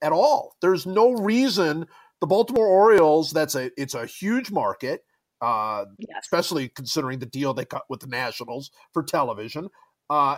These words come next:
Speaker 1: it's a huge
Speaker 2: Yes.
Speaker 1: market with a
Speaker 2: I, I bring up the masson deal every time I have this argument because that's so important.
Speaker 1: It's so important. It is. It is. They've got an incredible sort of, the Nationals are the small market team because of the deal
Speaker 2: Right.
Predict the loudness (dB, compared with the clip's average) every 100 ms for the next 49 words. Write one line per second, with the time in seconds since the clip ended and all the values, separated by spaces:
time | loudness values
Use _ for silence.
0 | -4 -2 -4 -4 -2 0 2 2 0 -2
1 | -2 2 4 4 2 0 0 0 0 2
2 | 0 0 -4 -2 0 0 0 -2 -6 -6
3 | -8 -8 -8 -10 -6 -4 -4 -8 -16 -16
4 | -6 -6 -4 -4 -4 -4 2 4 6 4
5 | 0 0 0 0 -2 -2 0 0 -2 -4
6 | -14 _ _ _ _ -4 0 0 -2 -12
7 | -20 _ _ -4 -2 -2 -4 -2 0 -2
8 | -4 -8 -8 -10 -20 -20 -4 0 2 2
9 | 4 4 2 0 0 2 0 -4 -2 0
10 | 4 4 4 2 2 4 2 2 0 0
11 | 0 0 -2 -4 -12 -10 -12 -10 -4 2
12 | 2 2 -2 -4 -4 -2 0 0 -2 -6